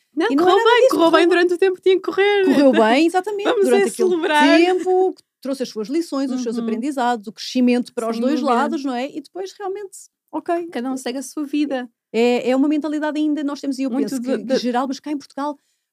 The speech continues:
Speaker 2: muito tradicional ainda, não é?
Speaker 1: Sim, muito do conto de fadas.
Speaker 2: Muito do conto de fadas.
Speaker 1: Sim.
Speaker 2: E que, infelizmente, eu ainda vejo as gerações mais novas, eh, ainda que, eh, irem um bocadinho atrás disto, não é?
Speaker 1: Uhum.
Speaker 2: Que tem a ver precisamente também muito com o que tu falaste logo de início, que é,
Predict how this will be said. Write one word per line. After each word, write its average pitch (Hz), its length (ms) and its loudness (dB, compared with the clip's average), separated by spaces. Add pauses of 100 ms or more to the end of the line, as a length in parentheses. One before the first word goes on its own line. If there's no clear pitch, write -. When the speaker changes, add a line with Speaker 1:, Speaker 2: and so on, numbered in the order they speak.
Speaker 2:
muito 311 280 0
tradicional 254 600 -6
ainda, 180 340 -8
não 170 120 -8
é? 220 160 -10
Speaker 1:
Sim, 254 220 -10
muito 294 180 -4
do 302 120 -6
conto 277 180 -4
de 262 80 -20
fadas. 220 560 -6
Speaker 2:
Muito 262 220 -2
do 262 80 -8
conto 254 180 -6
de - 60 -20
fadas. 185 340 -8
Speaker 1:
Sim. 226 160 -4
Speaker 2:
E - 20 -6
que, 226 400 -4
infelizmente, 247 600 -4
eu 240 80 -4
ainda 247 220 -2
vejo 185 600 -8 (340)
as 208 100 -6
gerações 220 340 -8
mais 208 220 -10
novas, 214 520 -10
eh, 214 380 -10
ainda 277 320 0
que, 320 320 -6
eh, - 200 -8
irem 294 280 0
um 320 60 2
bocadinho 311 320 0
atrás 302 340 -6
disto, 285 340 -4
não 240 80 -2
é? 226 60 0
Speaker 1:
Uhum. 240 320 -4
Speaker 2:
Que 247 60 -10
tem 277 140 2
a 285 40 0
ver 247 120 -4
precisamente 220 460 -4
também 226 200 -4
muito 240 260 -2
com 254 60 -8
o 247 40 -10
que - 80 -20
tu - 60 -20
falaste 247 300 -8
logo 254 140 -8
de 240 80 -6
início, 269 220 -4
que 165 180 -10
é, 156 60 -12